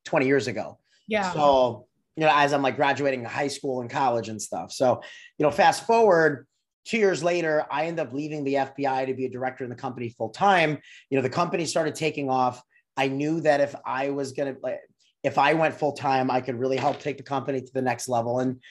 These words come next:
Speaker 1: we did. So since then, we grew from about a hundred fifty clients to, like I said, about four thousand a year.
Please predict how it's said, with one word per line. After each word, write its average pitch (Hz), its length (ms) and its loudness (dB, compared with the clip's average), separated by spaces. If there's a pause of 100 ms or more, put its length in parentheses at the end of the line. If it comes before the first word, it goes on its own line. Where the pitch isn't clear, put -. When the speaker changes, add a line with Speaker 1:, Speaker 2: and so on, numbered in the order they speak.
(120)
Speaker 1:
we 170 120 4
did. 151 320 6
So 139 320 4 (200)
since - 340 -4
then, 170 180 2
we 156 140 -2
grew 151 240 -6
from 147 180 -4
about 135 240 2
a 123 40 -2
hundred 151 220 -6
fifty 175 220 -10
clients 147 600 0 (260)
to, 151 100 -4
like 143 140 6
I 147 60 6
said, 143 180 2
about 120 200 0
four 156 140 -2
thousand 139 440 0
a 123 40 -2
year. 143 440 -4